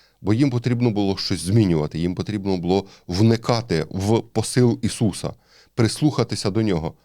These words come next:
Вони цього робити не хотіли. Тепер я наведу вам приклад. Приклад як додаток до цієї притчі, але нехай цей приклад змусить вас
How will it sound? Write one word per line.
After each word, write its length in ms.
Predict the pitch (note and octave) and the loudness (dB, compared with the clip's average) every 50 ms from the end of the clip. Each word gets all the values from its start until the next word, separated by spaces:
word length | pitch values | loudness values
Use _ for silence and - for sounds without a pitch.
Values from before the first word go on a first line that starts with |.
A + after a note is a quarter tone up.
| _ - | _ -6
Вони 300 | E2+ F2+ A2 B2+ D3 C#3+ | -2 0 0 0 0 -2
цього 220 | - C3 A#2 A2 | -2 -2 -2 0
робити 420 | G#2 G2+ G2 G2+ G2+ - G2 F2+ - _ _ _ _ - | 0 0 0 -2 -2 -2 -6 -10 -10 _ _ _ _ -6
не 100 | G2+ F#2 | -6 -6
хотіли. 480 | - - - - - D#2 C#2+ C2 B1+ - _ _ _ _ - - - - - - _ | -6 -8 -10 -6 -6 -6 -6 -8 -12 -16 _ _ _ _ -20 -20 -20 -20 -20 -8 _
Тепер 280 | - B2 D#3+ G3+ G#3 | -4 -2 0 0 2
я 140 | G3 F3+ E3+ | 2 2 2
наведу 320 | D3+ C#3 B2+ B2+ B2 D3 | 2 2 2 2 4 4
вам 160 | D3 C#3 B2 A2+ | 2 2 2 0
приклад. 540 | - A2+ G2+ F2 - D#2+ C2 - - - _ _ _ _ _ _ _ _ _ _ _ _ _ _ - - _ | 0 0 0 0 -2 -4 -6 -6 -8 -14 _ _ _ _ _ _ _ _ _ _ _ _ _ _ -20 -20 _
Приклад 360 | - C#3+ E3 D#3 - C3 A#2 - | -2 0 0 0 0 -2 -2 -2
як 120 | G#2 E2+ E2+ | -4 0 0
додаток 440 | G2+ G2+ G2+ A2+ G#2 - F2 D#2+ | 2 2 2 2 0 0 -4 -4
до 100 | D2 E2+ | -4 -6
цієї 320 | E2 - - F#2 E2+ E2+ D#2+ | -4 -2 0 0 0 0 0
притчі, 520 | - - C#3 D#3+ D#3+ D#3 - - G2+ - - | 0 0 0 0 -2 -4 -6 -6 -6 -6 -4
але 420 | - F2+ F#2 G#2 A#2+ B2 B2 A2+ | -4 -4 -2 -2 -2 0 0 -2
нехай 340 | F#2+ F2+ F2 - B2 A#2+ A#2 | -2 -4 -4 -2 -2 -2 -2
цей 200 | A2 - G2 F2 | -2 -4 -4 -4
приклад 480 | E2+ - B2 B2+ C3+ - - G2+ F2+ - | -2 -2 -2 -2 -2 -2 -4 -6 -4 -6
змусить 460 | - E2+ F#2 A#2 A#2+ - F#2+ E2 - | -6 -4 -2 -2 -2 -4 -6 -6 -2
вас 300 | F2+ F2 F2+ - - | -2 -2 -2 -2 -6